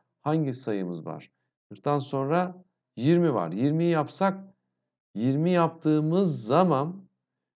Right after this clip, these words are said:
burası dört yaptı. Evet, dört yaptı. Bu olabilir. Evet, cevaplarda bu olabilir. Yani buna bir şey diyemem. Bunu alacağım.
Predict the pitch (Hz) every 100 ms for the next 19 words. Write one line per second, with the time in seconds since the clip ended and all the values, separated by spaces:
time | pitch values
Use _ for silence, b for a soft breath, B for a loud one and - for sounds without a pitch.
0 | _ _ 135 160 156 151 107 151 165 185
1 | 175 175 - 190 208 202 _ _ _ _
2 | - 117 143 196 190 - _ _ _ -
3 | 165 175 190 185 117 151 165 175 196 160
4 | - - _ _ _ _ _ _ _ _
5 | _ _ _ _ 123 107 - _ _ _
6 | - 123 135 143 156 175 175 180 175 175
7 | 165 104 - - _ - 117 123 120 147
8 | 156 139 190 156 165 160 117 110 147 151
9 | 147 123 151 190 -